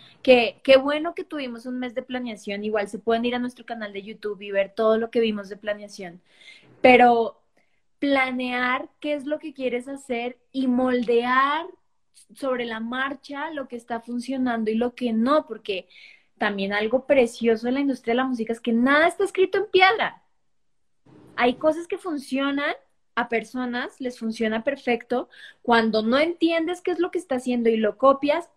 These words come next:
es muy probable que a ti no te vaya a funcionar. Y digas, "¿Por qué yo no?".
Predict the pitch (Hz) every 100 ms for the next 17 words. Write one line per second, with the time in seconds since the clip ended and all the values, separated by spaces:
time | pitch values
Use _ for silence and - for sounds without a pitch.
0 | - 277 285 339 415 466 554 539 554 523
1 | 539 539 453 453 480 440 415 427 415 403
2 | 359 381 202 - - - - - - -
3 | - - 294 294 285 294 - 311 - 311
4 | 302 311 302 302 240